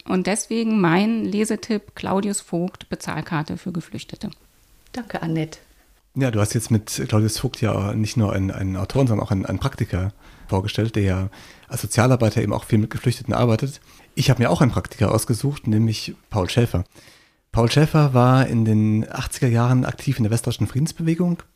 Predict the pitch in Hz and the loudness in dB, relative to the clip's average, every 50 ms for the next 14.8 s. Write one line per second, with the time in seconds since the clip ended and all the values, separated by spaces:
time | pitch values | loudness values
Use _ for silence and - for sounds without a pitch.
0 | _ _ _ _ _ _ _ _ - - 123 - - 117 113 113 117 - 113 113 | _ _ _ _ _ _ _ _ -2 -2 0 2 4 4 4 4 4 4 2 4
1 | 113 120 135 143 - - 156 147 131 - - 123 120 120 117 113 117 117 120 117 | 4 4 4 2 2 0 0 0 0 0 0 2 2 2 2 2 2 2 2 2
2 | 120 120 120 113 104 - 120 147 156 - - 180 165 - - - 160 160 165 160 | 2 2 0 -2 -2 0 0 0 0 0 -4 -4 -4 -4 -4 -4 -4 -2 -2 -4
3 | 151 - - - - - 117 - - 151 147 147 147 151 - 147 - 104 101 95 | -4 -4 -6 -8 -4 -2 -2 0 0 0 0 0 0 0 0 0 0 0 -2 -2
4 | - - 120 - - 180 - 127 - 170 156 - 160 160 156 156 160 - _ _ | -2 -6 -10 -6 -4 -2 -2 0 0 -2 -2 0 0 0 0 -2 -4 -8 _ _
5 | - 107 98 - - - 107 107 - 107 - - - 107 123 135 143 123 113 - | -4 -4 -4 -4 -2 -4 -4 -4 -2 -4 -6 -4 -2 0 2 2 2 2 0 -2
6 | - - 95 127 139 156 - - 160 151 - 151 151 151 151 - - - - - | -2 -4 0 0 0 0 0 -2 -2 0 0 0 0 0 -2 -4 -14 -20 -20 -20
7 | - - 120 123 - 113 110 127 127 - - 120 - - 123 127 123 113 113 - | -12 -8 -6 -4 -4 -4 -2 -4 -4 -4 -4 -4 -2 0 2 4 4 4 4 2
8 | 117 113 110 107 110 110 - - - 113 110 120 120 117 117 117 - - - - | 2 2 2 2 2 0 -4 -6 -6 -6 -4 0 0 0 -2 -2 -4 -8 -8 -8
9 | - - - - - - - 90 - - _ _ - _ _ _ _ _ _ - | -8 -6 -6 -8 -6 -4 -6 -6 -6 -8 _ _ -20 _ _ _ _ _ _ -2
10 | 123 117 107 - - - - - 135 117 - - - 120 107 107 107 107 107 107 | 0 2 2 2 2 0 0 2 2 2 2 2 2 4 4 4 4 4 2 0
11 | - - - 135 127 - 123 110 - - - 113 - 135 135 - 131 - - 120 | 0 2 2 4 4 4 0 -2 -2 -4 -4 0 0 0 2 2 -2 0 0 0
12 | 120 110 113 - - - 98 101 - - 113 123 131 - 139 135 - - - - | 0 0 -2 -2 -2 -2 -2 -2 -2 0 -2 -2 0 -2 -4 -6 -6 -10 -16 -16
13 | - _ - - - 113 110 - 117 113 123 - 123 113 - 131 131 123 - - | -18 _ -10 -2 -2 -2 0 0 -2 -4 0 -2 -2 0 0 0 0 0 -2 -2
14 | 104 - - 110 - - - 107 107 104 110 123 110 117 117 - | -6 -2 -2 -2 0 2 2 2 2 2 2 2 2 0 0 -4